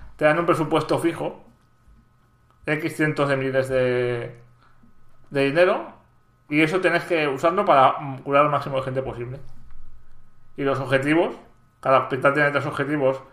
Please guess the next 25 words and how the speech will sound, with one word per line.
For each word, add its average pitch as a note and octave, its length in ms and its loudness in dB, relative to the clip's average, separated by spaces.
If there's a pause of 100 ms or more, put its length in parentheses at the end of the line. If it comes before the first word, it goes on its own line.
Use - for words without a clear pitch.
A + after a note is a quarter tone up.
(280)
principales, C#3 640 4
que A#2+ 100 -14
son B2+ 120 -6
las B2 120 0
tres C3 160 0
estrellas, B2+ 440 -2
y A2+ 40 -10
luego B2 300 -4
un B2+ 120 -10
montón B2+ 320 -4
de, B2 500 -4 (580)
de C#3+ 80 -4
opciones, D#3 440 0
pues C#3+ 140 0
están D#3 180 0
relacionados D#3+ 420 4
con D3 140 -4
eso, C3+ 180 -2
con B2+ 240 -6
mantener C3 400 0
el D3+ 120 4
gasto D3+ 360 4
a - 60 4
raya, A#2 380 -2
¿sabes? C3 220 -10